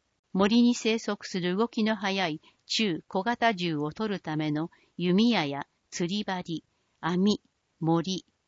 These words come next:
ヤス、さらに矢な、などの狩猟具や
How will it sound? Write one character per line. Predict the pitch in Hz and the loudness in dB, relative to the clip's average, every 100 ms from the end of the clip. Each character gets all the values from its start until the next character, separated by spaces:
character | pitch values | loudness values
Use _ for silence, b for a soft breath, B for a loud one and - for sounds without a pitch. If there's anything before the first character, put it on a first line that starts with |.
| _ | _
ヤ | 156 170 | -4 -4
ス、 | - - 208 - _ _ _ | -6 -6 -6 -8 _ _ _
さ | - 220 214 | -6 0 0
ら | 190 | 2
に | 151 143 - _ | 0 0 -4 _
矢 | 156 165 175 | -4 -2 0
な、 | 175 214 _ _ _ | 0 -2 _ _ _
な | 185 190 | 0 0
ど | 170 | 2
の | 147 156 | 0 -2
狩 | - 180 | -2 0
猟 | 233 214 | 0 0
具 | 147 160 | -2 -4
や | 151 147 | -2 -4